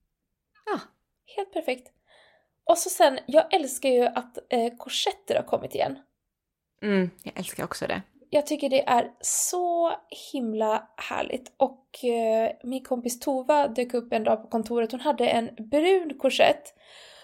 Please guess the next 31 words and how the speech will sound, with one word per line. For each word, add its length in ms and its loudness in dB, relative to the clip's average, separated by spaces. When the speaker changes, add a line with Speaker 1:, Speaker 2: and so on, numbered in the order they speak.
Speaker 2:
som 200 0
liksom 280 -2
slutar 540 2
under 340 4
bysten. 540 -2
Så 160 -6
det 80 4
är 40 4
liksom 260 -2
bara 120 6
en 180 2
midje 640 4
Speaker 1:
Mm. 200 0
Speaker 2:
korsett. 520 -2
Speaker 1:
Mm. 300 -4
Speaker 2:
Eh, 240 2
och 180 0
så 100 4
hade 280 4
hon 100 2
en 140 2
tisha 580 2
under. 360 2
Så 80 0
Speaker 1:
Ja. 60 2
Speaker 2:
det 60 -2
var 80 8
en 120 2
brun, 540 4
glansig 640 2
liksom 380 0